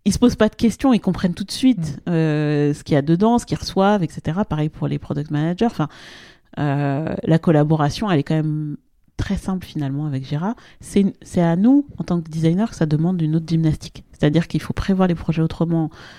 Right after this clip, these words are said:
Speaker 1: Euh, la collaboration, la participation d'autres designers, il faut vraiment réfléchir autrement.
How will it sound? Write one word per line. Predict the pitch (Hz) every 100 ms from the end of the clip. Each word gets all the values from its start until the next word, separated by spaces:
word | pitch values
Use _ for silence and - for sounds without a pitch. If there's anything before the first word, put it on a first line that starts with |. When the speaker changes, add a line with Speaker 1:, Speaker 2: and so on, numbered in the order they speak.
| - -
Speaker 1:
Euh, | 135
la | 135
collaboration, | 156 151 151 151 185
la | 165
participation | 139 - - 170 151 - 165
d'autres | 160 160
designers, | 151 156 156 156 170 165
il | 135
faut | - 143
vraiment | 139 151 175 175 160
réfléchir | 147 156 - - - -
autrement. | 147 -